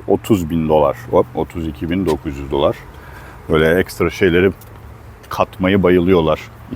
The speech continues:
Sizin ihtiyacınız olsa da olmasa da mecburen size onları kakalıyorlar. Bu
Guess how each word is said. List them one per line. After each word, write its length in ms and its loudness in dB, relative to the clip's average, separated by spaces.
Sizin 320 -4
ihtiyacınız 680 0
olsa 320 2
da 60 6
olmasa 500 4
da 160 4
mecburen 540 4
size 240 0
onları 380 4
kakalıyorlar. 600 2
Bu 640 4